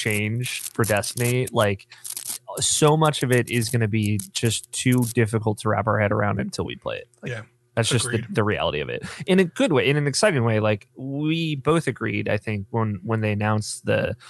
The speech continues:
Speaker 1: the, uh, mix up on the mods and all that, like, Destiny needed a big shakeup. Uh, this is it, you know. Uh,
Speaker 2: Yeah.
Speaker 1: this is very, even, uh, more on, like, the meta textual level, like, this is very Destiny three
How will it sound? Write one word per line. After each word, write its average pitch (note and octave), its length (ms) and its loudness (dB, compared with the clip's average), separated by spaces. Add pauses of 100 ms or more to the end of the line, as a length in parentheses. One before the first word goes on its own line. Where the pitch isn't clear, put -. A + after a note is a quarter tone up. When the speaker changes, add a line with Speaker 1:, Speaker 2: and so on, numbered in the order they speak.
(400)
Speaker 1:
the, G2+ 220 0
uh, F#2+ 180 -4 (340)
mix B2+ 200 0
up A2 140 0
on G2+ 140 2
the G2 60 0
mods A#2+ 300 4
and G#2 100 -4
all A#2 120 0
that, G#2 220 0
like, A2 160 0
Destiny D#3 400 2
needed B2 400 4
a A2 80 4
big G#2+ 300 2
shakeup. - 680 -2 (480)
Uh, F#2+ 300 0
this A#2 300 2
is G2 100 -2
it, A2 220 2 (100)
you - 120 -2
know. F#2+ 300 -4 (220)
Uh, F#3+ 100 -4
Speaker 2:
Yeah. A#1 220 -2 (260)
Speaker 1:
this E3+ 320 -2
is B2 400 0 (100)
very, A2 920 2 (360)
even, F3+ 400 2
uh, - 180 -6 (100)
more B2+ 800 2
on, A#2 140 0
like, G#2+ 180 -2
the A2+ 60 0
meta G#2+ 380 4
textual G#2+ 640 -2
level, G2+ 460 0 (220)
like, G2 140 -2
this G#2 180 2
is G2+ 120 -2
very G2 540 -4
Destiny - 500 -8
three - 320 -16